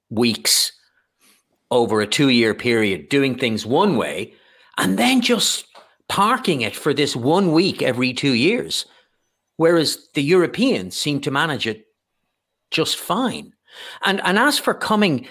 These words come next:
like, is it a cultural thing? Because, you know, John Rahm went to college in the United States. John Rahm is a Spaniard,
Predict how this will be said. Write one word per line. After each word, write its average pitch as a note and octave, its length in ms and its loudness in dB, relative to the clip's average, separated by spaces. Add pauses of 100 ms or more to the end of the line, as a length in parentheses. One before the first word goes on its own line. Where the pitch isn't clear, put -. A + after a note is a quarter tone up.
(140)
like, F3 200 -2
is F3+ 220 -2
it E3 80 0
a A2+ 60 -4
cultural G3 680 -2
thing? A3 480 0 (260)
Because, F3+ 600 0
you A3 100 2
know, D#3 220 -6 (260)
John A3+ 240 2
Rahm E3 240 2
went G#2+ 140 -4
to - 80 -6
college C3 360 0
in G#2+ 60 -6
the G#2 80 -6
United G#2 340 -6
States. - 560 -4 (180)
John F#3 280 2
Rahm C3 340 2
is E2+ 200 -2
a - 80 -4
Spaniard, - 640 -2